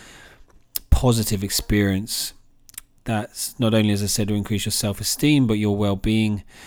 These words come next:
and that connection with the person and with people in general. You get that, it could be a new connection, as I said, with that other person. I talked about that example from my, one of my students. They,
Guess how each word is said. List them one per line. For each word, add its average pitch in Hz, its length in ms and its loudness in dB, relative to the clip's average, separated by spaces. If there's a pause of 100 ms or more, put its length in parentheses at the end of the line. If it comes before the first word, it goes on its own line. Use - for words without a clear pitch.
(240)
and 117 100 0
that 123 140 -2
connection 143 460 2
with 113 140 2
the 110 60 -10
person 123 500 0
and 110 140 -2
with 110 160 -2
people 113 260 -2
in 101 100 -4
general. 110 300 -2
You 98 80 -4
get 110 200 -10
that, 107 240 -8
it 110 280 -4
could 120 120 -2
be 113 120 2
a 107 40 4
new 117 180 4
connection, 107 460 -2
as 104 160 0
I 107 40 0
said, 104 220 -2
with 104 120 -2
that 107 180 -2 (100)
other 113 180 0
person. 101 560 -2
I 101 80 -4
talked 101 300 -6
about 101 180 -4
that 101 120 -4
example 104 600 -2
from 98 200 -8
my, 98 220 -4 (240)
one 101 200 -4
of 101 60 -2
my 98 100 -2
students. 131 580 0 (720)
They, 113 540 2